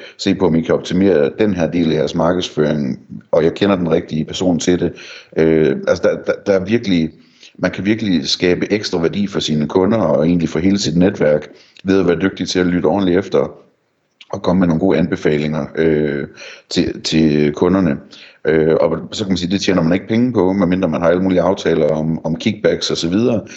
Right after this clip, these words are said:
Men, men man tjener penge på, at, at man bliver en ressource for ens kunde, og de vil ikke, øh, glemme, at, at, øh, man løbende hjælper med at tilføre dem værdi, endda uden at man selv tjener på det,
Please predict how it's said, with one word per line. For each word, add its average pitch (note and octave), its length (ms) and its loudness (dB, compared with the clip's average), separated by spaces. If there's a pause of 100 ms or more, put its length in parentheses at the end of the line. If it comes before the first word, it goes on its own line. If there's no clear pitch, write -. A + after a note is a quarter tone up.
(220)
Men, E2+ 420 0
men F2 260 2
man E2+ 200 2
tjener F2+ 220 0
penge A#2+ 300 0
på, F#2+ 160 2
at, - 240 0 (160)
at E2+ 180 2
man E2+ 200 0
bliver F2 220 0
en E2 120 -2
ressource G#2 420 -2
for - 120 -6
ens F2 180 -2
kunde, G2+ 320 2 (800)
og E2+ 320 0 (320)
de F#2+ 100 -2
vil F#2+ 120 4
ikke, F2+ 320 2
øh, D#2 120 0
glemme, F#2+ 300 2
at, E2 200 -2
at, - 180 0
øh, D#2 240 0
man E2 160 2
løbende F#2 280 2
hjælper F2 220 0
med E2 140 2
at E2 80 0
tilføre E2+ 400 0
dem D#2+ 160 -2
værdi, F2+ 460 -2 (240)
endda E2 240 2
uden F2+ 220 4
at E2+ 60 0
man D2 140 -4
selv F2 180 -2
tjener F2 280 0
på D#2 160 0
det, D2 160 -6